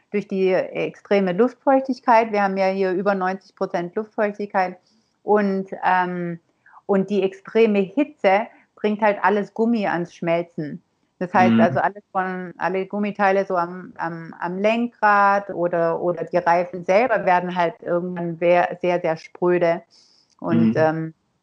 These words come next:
Speaker 1: fallen dann halt irgendwann auseinander, ja? So wie die Schuhsohlen oder die, die, die, die, ähm, Sportschuhe, die fallen halt auch irgendwann
Speaker 2: Ja.
Speaker 1: mal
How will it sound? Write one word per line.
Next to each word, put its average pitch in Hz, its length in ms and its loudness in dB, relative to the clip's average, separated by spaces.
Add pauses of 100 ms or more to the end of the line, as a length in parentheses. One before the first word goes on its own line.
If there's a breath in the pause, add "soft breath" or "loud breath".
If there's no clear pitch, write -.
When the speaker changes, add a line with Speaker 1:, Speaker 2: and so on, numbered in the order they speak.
(260)
Speaker 1:
fallen 165 240 0
dann 165 200 0
halt 160 220 0
irgendwann 165 500 0
auseinander, 156 680 0
ja? 165 180 2
So 175 200 -2
wie 175 80 -4
die 170 120 -6
Schuhsohlen 180 640 2
oder 170 180 2
die, 160 320 -4
die, 156 300 -4
die, 151 280 -6 (200)
die, 160 320 -6 (600 soft breath)
ähm, 156 540 0
Sportschuhe, 185 1080 2 (100)
die 175 140 -6
fallen 170 260 2
halt 160 160 2
auch 165 140 2
irgendwann 160 420 -2
Speaker 2:
Ja. 156 120 2
Speaker 1:
mal - 20 0